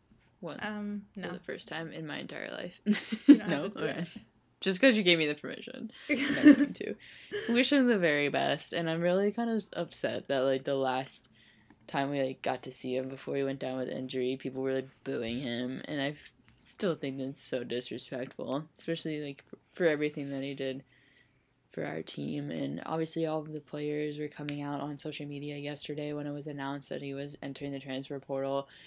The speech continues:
Speaker 1: and just, like, showering him with all sorts of, like, compliments and, um, uplifting messages and, like, how everything that he's done as, like, a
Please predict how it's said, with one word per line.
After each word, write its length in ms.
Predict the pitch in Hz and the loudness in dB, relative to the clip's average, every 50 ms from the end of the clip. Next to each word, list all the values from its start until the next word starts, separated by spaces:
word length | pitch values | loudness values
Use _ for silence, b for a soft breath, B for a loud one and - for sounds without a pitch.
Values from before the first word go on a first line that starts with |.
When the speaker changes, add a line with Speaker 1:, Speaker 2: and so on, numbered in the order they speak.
| B B B B | B B B B
Speaker 1:
and 140 | - 147 151 | -8 -6 -4
just, 220 | 147 147 147 - 143 | -4 -4 -4 -2 -4
like, 220 | 139 139 - - - _ _ _ _ _ _ _ _ _ _ _ _ _ _ _ _ _ _ _ _ _ | -4 -6 -6 -10 -18 _ _ _ _ _ _ _ _ _ _ _ _ _ _ _ _ _ _ _ _ _
showering 500 | - 185 - - 165 165 170 156 160 160 | -6 -4 -2 -2 -2 -2 -2 -4 -6 -6
him 160 | 151 165 165 170 | -6 -4 -4 -4
with 140 | 165 156 - | -4 -6 -6
all 160 | - - 156 | -6 -6 -6
sorts 260 | 156 - - 156 147 - | -6 -6 -10 -10 -10 -8
of, 80 | 151 | -8
like, 120 | 156 147 143 | -8 -10 -10
compliments 760 | - - 147 147 - - 147 147 147 143 143 143 143 - - 143 | -10 -10 -10 -10 -8 -8 -8 -8 -8 -8 -8 -8 -10 -12 -12 -12
and, 240 | 135 135 135 135 b b b b b b b b b b b b b b b b _ _ - | -14 -16 -18 -20 b b b b b b b b b b b b b b b b _ _ -12
um, 160 | 147 147 - - | -10 -10 -8 -8
uplifting 560 | 156 160 160 - 156 147 147 - 165 147 147 | -8 -8 -8 -6 -6 -6 -6 -4 -6 -6 -4
messages 580 | 147 143 139 - - 147 143 151 151 151 147 151 | -4 -6 -6 -6 -8 -8 -6 -6 -6 -6 -6 -8
and, 100 | 147 147 | -8 -8
like, 260 | 135 139 147 - - | -8 -8 -8 -10 -12
how 340 | 160 - - 165 165 170 165 | -10 -8 -4 -2 0 2 2
everything 520 | 147 156 156 160 156 - 170 165 156 160 | 2 2 0 -2 -4 -4 -6 -6 -4 -4
that 120 | 156 143 147 | -4 -4 -2
he's 160 | 151 143 135 | -2 -4 -4
done 200 | - - 127 135 | -6 -8 -8 -8
as, 120 | 139 139 139 | -8 -8 -6
like, 160 | 135 135 135 | -8 -8 -8
a 120 | - 143 | -8 -10